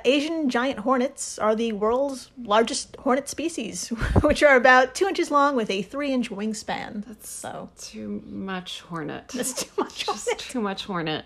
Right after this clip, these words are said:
Speaker 2: I'm, I'm sorry.
Speaker 1: <laughs>
Speaker 2: But to be honest, any amount of hornet is too much hornet for
Speaker 1: Yeah.
Speaker 2: me. I'm not a fan. I got bitten by one as a kid. It got
Speaker 1: Oh.
Speaker 2: into, um,
Speaker 1: Mm.
Speaker 2: I think this is what happened. It got into my sweatpants.
Speaker 1: Oh.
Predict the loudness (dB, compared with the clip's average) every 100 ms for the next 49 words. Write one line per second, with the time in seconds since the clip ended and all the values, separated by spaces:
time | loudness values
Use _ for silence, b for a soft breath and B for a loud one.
0 | -6 -4 -4 -4 -4 -4 -4 -4 -4 -6
1 | -8 -12 -6 -6 B B B 4 4 4
2 | 0 -2 2 4 4 2 -2 0 2 2
3 | 2 2 0 0 -2 0 -4 -6 -8 -8
4 | -6 -8 -8 -6 -6 -6 -6 -6 -8 -4
5 | 0 2 2 0 -2 -6 -6 -6 0 2
6 | 2 -2 0 -2 -2 -4 -4 -4 -8 -8
7 | -10 -8 -6 -4 -6 -8 -2 2 4 4
8 | 4 0 -4 -2 0 0 -2 -6 -6 -6
9 | -8 B B B B B 0 2 4 2
10 | 2 2 0 0 2 4 4 4 2 -2
11 | 2 4 4 2 -2 -4 -2 -2 -2 -6
12 | -6 -4 -2 -2 -4 -6 -4 -4 -4 -2
13 | 6 6 6 2